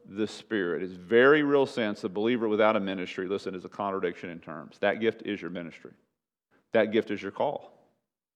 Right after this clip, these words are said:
That gift is your place that no one else can fill in the body of Christ. One of the challenges for myself and Pastor Greg as we see our congregation, and we don't have thousands of people, of course,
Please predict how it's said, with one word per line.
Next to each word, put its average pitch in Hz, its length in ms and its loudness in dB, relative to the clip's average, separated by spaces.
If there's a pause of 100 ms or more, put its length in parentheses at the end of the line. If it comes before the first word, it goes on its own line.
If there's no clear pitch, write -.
(320)
That 113 240 6
gift 123 180 2
is 120 120 -2
your 113 120 -4
place - 640 2 (140)
that - 160 -4
no 120 260 10
one 151 300 4
else 117 360 4
can 131 160 -6
fill 175 420 -2 (840)
in 113 140 0
the 104 60 0
body 98 220 2
of 101 60 -8
Christ. 120 260 -2
One 113 140 -2
of 107 60 -2
the 101 60 -4
challenges 117 500 0
for 101 100 -14
myself 107 400 2
and 104 80 -8
Pastor 110 340 -2
Greg 104 340 4
as 98 120 -6
we 98 160 -8
see 110 320 -4
our 92 120 4
congregation, 101 600 -4
and 98 80 -8
we 104 140 -8 (260)
don't 120 120 -6
have 87 120 -4
thousands 90 340 0
of 87 60 -16
people, 120 240 -6
of 73 80 -12
course, 87 240 -10